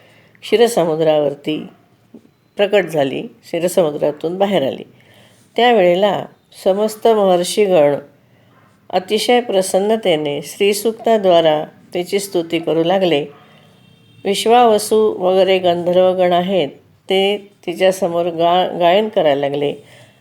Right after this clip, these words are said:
आणि घृताची वगैरे ज्या अप्सरा आहेत, त्या नृत्य करायला लागला. लक्ष्मी देवीला आपल्या जलाने स्नान घालण्यासाठी गंगा वगैरे नद्या स्वतः उपस्थित झाल्या. दिग्गजा जे आहेत,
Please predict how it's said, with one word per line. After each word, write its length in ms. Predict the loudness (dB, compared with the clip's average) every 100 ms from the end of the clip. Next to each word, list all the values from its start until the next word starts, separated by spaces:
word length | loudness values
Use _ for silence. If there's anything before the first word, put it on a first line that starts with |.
| -2
आणि 220 | 0 0
घृताची 680 | 0 -4 0 2 0 0 0
वगैरे 420 | 2 0 0 -2
ज्या 220 | -2 -2
अप्सरा 380 | -4 -4 0 0
आहेत, 400 | 0 -2 -4 -4 -12 _ _ _ -4
त्या 220 | 0 0
नृत्य 400 | 0 -4 -6 -4
करायला 440 | -2 -2 -2 -4 -6
लागला. 380 | -6 -6 -6 -8 -10 _ _ _ _ _ _ _ _ _ _ _ _ -10
लक्ष्मी 420 | -6 -6 -2 0
देवीला 600 | 0 -2 -4 -4 -4 -6 -8
आपल्या 380 | -10 -6 -2 -2
जलाने 520 | 0 -2 -2 -2 -4
स्नान 380 | -6 -6 -4 -4
घालण्यासाठी 800 | -2 -2 -2 -4 -6 -6 -4 -6
गंगा 420 | -4 -4 -2 -2
वगैरे 340 | -2 0 0 -2
नद्या 440 | -4 -2 -2 -2
स्वतः 460 | -4 -8 -6 -6 -6
उपस्थित 500 | -8 -8 -10 -10 -8
झाल्या. 340 | -4 -4 -4 -12 _ _ _ _ _ _
दिग्गजा 680 | -4 -2 0 0 0 2 0
जे 200 | 0 0
आहेत, 280 | 0 -2